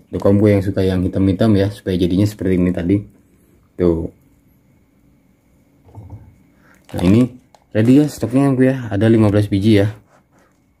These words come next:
Nah, kita coba center nih yang tadi saya bilang coklat ya. Tuh, Om. Ayo dah, pokoknya buruan nih, siapa cepat dia dapat nih. Siapa cepat dia dapat nih coklat nih.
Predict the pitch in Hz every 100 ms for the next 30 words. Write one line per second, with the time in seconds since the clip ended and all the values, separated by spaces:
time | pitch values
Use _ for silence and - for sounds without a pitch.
0 | _ _ _ - - - 98 - 101 95
1 | 101 104 95 98 101 92 90 90 95 95
2 | 87 90 85 - 98 87 78 - _ _
3 | _ _ _ _ _ _ _ - 85 80
4 | 82 - - _ _ _ _ _ _ _
5 | _ _ _ _ _ - 95 98 110 107
6 | 104 110 95 98 104 107 87 92 90 92
7 | 95 104 - 95 87 85 92 90 87 73
8 | _ _ _ _ - - _ - 113 107
9 | 101 101 110 98 95 90 87 90 95 85
10 | 87 87 - 87